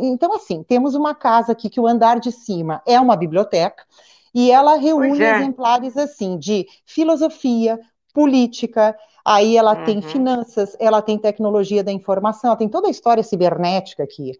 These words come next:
Speaker 2: Pois é.
Speaker 1: História, filosofia, e aí tu tem a parte também muito rica de literatura, né? Então a gente tem autores
Speaker 2: Uhum.
Speaker 1: aqui. É difícil tu me perguntar alguma coisa. Me fala de um autor, vamos ver se eu não tenho.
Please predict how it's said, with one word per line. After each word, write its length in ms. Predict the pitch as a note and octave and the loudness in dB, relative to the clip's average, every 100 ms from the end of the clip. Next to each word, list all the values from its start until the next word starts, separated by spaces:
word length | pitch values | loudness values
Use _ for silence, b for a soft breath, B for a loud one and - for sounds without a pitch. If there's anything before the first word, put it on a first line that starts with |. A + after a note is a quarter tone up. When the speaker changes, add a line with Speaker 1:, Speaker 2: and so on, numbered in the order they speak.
| _ _ | _ _
Speaker 2:
Pois 360 | - B3 A3 - | 0 2 2 0
é. 120 | F3 | 2
Speaker 1:
História, 420 | A#3+ B3+ G#3+ F#3 F3+ | 2 2 0 -4 -6
filosofia, 840 | B3 A#3 A#3 A#3 A#3+ G#3 A3+ A#3 G#3 | -4 -2 0 -4 -4 -6 -2 0 0
e 140 | A#3+ | 0
aí 240 | C4 B3+ C#4+ | 0 0 -4
tu 140 | D#4 | -8
tem 340 | - C4+ E4 | -6 -6 -4
a 80 | C#4+ | -6
parte 440 | B3 G3 F#3+ F#3+ - | -2 0 0 -2 -10
também 320 | F#3+ F3+ F#3 | -8 -6 -6
muito 260 | F3+ F#3+ F#3 | -6 -6 -6
rica 320 | G3 F3+ F3 | -4 -4 -6
de 120 | F3 | -8
literatura, 720 | E3 D#3+ E3 D#3 - D3 C#3 | -10 -8 -8 -8 -10 -12 -12
né? 160 | D3+ G3+ | -10 -10
Então 260 | G3+ G3+ | -6 -4
a 80 | G#3+ | -2
gente 260 | G#3 A3 - | -2 -4 -4
tem 180 | G#3+ | -2
autores 520 | A#3+ A3+ G3 F#3+ A#3+ G3+ | 0 0 4 4 4 2
Speaker 2:
Uhum. 20 | |
Speaker 1:
aqui. 420 | G#3+ - G3 C4+ - _ _ b b _ | -2 -4 -4 -4 -6 _ _ b b _
É 100 | - | 2
difícil 520 | A#3+ D#4+ - G4+ G#4 | 2 2 2 2 2
tu 120 | - D4 | -4 -4
me 100 | C#4+ | -4
perguntar 540 | C#4+ B3+ B3 A#3+ A#3 | -2 0 0 2 4
alguma 320 | A3 A3 G#3+ | 2 2 0
coisa. 160 | A3+ B3 | 2 0
Me 60 | |
fala 280 | C#4+ A4 A4+ | 4 6 6
de 80 | C#4+ | 6
um 80 | D4 | 4
autor, 360 | A3 G#3+ G3 | 4 4 0
vamos 180 | F3+ F#3+ | 0 -2
ver 120 | F3 | -4
se 100 | F#3 | -4
eu 60 | F#3 | -6
não 140 | E3+ | -8
tenho. 460 | E3 G3 F#3 D#3+ C#3+ | -4 -4 -4 -8 -12